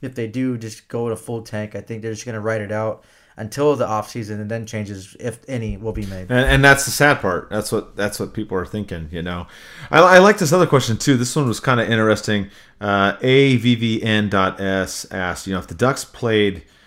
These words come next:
Speaker 2: um, or do you think the Ducks would have more difficulty getting wins in a different division this year? And, you know, I don't really look at it that way. I don't, I don't think,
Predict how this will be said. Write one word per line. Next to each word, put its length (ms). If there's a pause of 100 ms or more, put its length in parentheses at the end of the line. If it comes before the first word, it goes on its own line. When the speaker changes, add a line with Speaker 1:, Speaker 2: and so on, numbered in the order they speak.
(180)
Speaker 2:
um, 920 (720)
or 300
do 340
you 60
think 160
the 80
Ducks 260
would 80
have 140
more 140
difficulty 640
getting 320
wins 420
in 100
a 80
different 520
division 500
this 260
year? 340 (520)
And, 460 (240)
you 240
know, 120
I 140
don't 160
really 140
look 200
at 120
it 120
that 220
way. 180
I 160
don't, 280 (140)
I 100
don't 260
think, 580